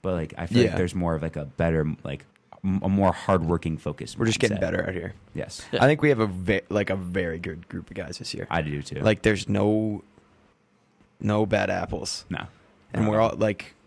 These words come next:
Speaker 1: We're all very close.
Speaker 2: we're close, and we're also, like, we fall, like, if we're hype, we, if we're hype before a game, like, everyone's hyped.
Speaker 1: Yeah.
Speaker 2: If we're, like,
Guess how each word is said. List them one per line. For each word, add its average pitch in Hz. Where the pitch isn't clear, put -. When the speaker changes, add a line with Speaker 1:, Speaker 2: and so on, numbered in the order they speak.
Speaker 1:
We're 92
all 95
very 92
close. 82
Speaker 2:
we're 135
close, 147
and 127
we're 120
also, 123
like, 107
we 117
fall, 120
like, 113
if 113
we're 123
hype, 107
we, 113
if 110
we're 110
hype 98
before -
a 95
game, 95
like, 98
everyone's 87
hyped. -
Speaker 1:
Yeah. -
Speaker 2:
If 110
we're, 104
like, 95